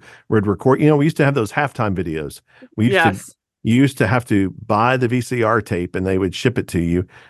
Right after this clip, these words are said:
Speaker 1: And, you know, so we would watch the game and then have our V C R set up to run the halftime program. And it was
Speaker 2: Yeah.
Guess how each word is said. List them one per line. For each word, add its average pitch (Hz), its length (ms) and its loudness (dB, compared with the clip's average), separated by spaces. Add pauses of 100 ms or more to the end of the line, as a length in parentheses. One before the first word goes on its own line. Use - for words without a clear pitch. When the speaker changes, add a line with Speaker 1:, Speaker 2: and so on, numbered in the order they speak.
(140)
Speaker 1:
And, 87 420 2
you 101 120 0
know, 87 200 2
so 95 180 -2
we 101 160 2
would 92 140 0
watch 113 280 0
the - 80 -8
game 104 300 2
and 85 140 -4
then 85 80 -4
have 92 180 -4
our 90 140 0
V 90 160 -2
C 90 240 -2
R 85 160 0
set 76 260 -4
up 78 220 -6 (360)
to 82 380 0
run 92 280 2
the 85 60 0
halftime 78 540 -4
program. 78 540 -2
And 87 80 -2
it - 80 -4
was 262 180 -4
Speaker 2:
Yeah. 190 120 -14